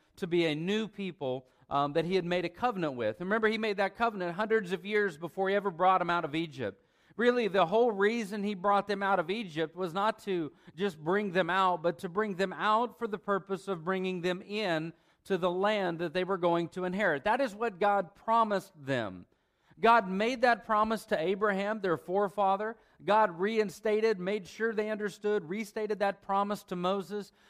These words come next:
No doubt the people understood every day,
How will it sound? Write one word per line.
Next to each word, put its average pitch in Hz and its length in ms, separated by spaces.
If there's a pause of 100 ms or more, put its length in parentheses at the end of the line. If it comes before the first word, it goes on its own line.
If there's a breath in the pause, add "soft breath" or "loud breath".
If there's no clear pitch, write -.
(120)
No 233 360
doubt 208 440
the 185 80
people 233 380
understood 220 560
every 247 400
day, 262 540